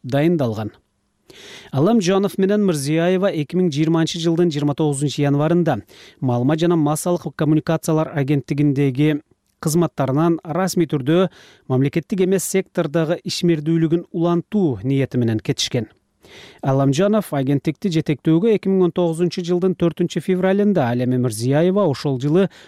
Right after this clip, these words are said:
он экинчи апрелде анын орун басары болуп келген.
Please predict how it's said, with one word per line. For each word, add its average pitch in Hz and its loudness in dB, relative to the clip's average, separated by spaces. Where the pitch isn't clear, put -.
он 202 2
экинчи 165 -4
апрелде 143 -2
анын 139 0
орун 160 2
басары 120 -2
болуп 113 -2
келген. 117 0